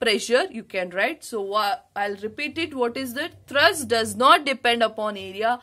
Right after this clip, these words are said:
where in the case of pressure, it depends upon the area now. So now let us see one of the best application of this pressure here is,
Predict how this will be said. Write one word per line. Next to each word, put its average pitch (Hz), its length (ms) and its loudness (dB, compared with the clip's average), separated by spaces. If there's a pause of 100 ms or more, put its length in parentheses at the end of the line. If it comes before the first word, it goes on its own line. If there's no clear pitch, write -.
(220)
where 277 280 4
in 285 140 -2
the 262 80 0
case 233 340 -6
of 254 280 0
pressure, 269 560 2 (200)
it 214 280 0
depends 240 480 0
upon 180 460 -2
the 277 180 -2 (260)
area 185 420 -4
now. - 180 -14 (280)
So - 160 -2 (120)
now 359 200 8 (120)
let 311 280 -4
us 349 160 -2
see 320 380 -8 (340)
one 240 240 2
of 285 220 -2
the 262 60 -8
best 240 640 2
application 359 920 2
of 254 380 -2
this 294 420 -4 (460)
pressure 254 500 2
here 202 400 -2
is, 269 360 0